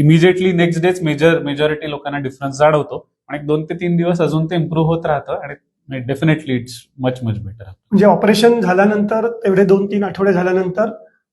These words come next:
Speaker 2: पूर्वीसारखं आयुष्य लोक जगू शकतात
Speaker 1: Yes,
Speaker 2: आणि त्यांना
Speaker 1: definitely.
Speaker 2: दृष्टी पूर्वीसारखी
Speaker 1: Definitely.
Speaker 2: मिळते.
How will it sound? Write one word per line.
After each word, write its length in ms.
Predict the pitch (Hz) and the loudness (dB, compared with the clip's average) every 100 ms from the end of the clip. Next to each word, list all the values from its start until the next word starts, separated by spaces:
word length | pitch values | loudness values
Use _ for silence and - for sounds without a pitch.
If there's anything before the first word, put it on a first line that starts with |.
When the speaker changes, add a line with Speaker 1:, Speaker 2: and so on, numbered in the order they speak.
| - | -2
Speaker 2:
पूर्वीसारखं 640 | 220 220 285 247 240 240 | 4 4 4 2 0 -2
आयुष्य 400 | 233 202 208 226 | 0 2 2 0
लोक 240 | 196 - - | 0 0 0
जगू 260 | 180 190 | 0 0
शकतात 180 | 208 160 | 0 0
Speaker 1:
Yes, 120 | - | 0
Speaker 2:
आणि 320 | 233 - 208 | 0 0 0
त्यांना 60 | 190 | 0
Speaker 1:
definitely. 320 | 202 208 185 | 2 2 2
Speaker 2:
दृष्टी 220 | 185 - | 0 -2
पूर्वीसारखी 560 | 214 196 202 202 208 208 | -4 0 0 0 -2 -2
Speaker 1:
Definitely. 200 | 196 185 | 0 0
Speaker 2:
मिळते. 360 | 165 165 98 | 0 -2 -8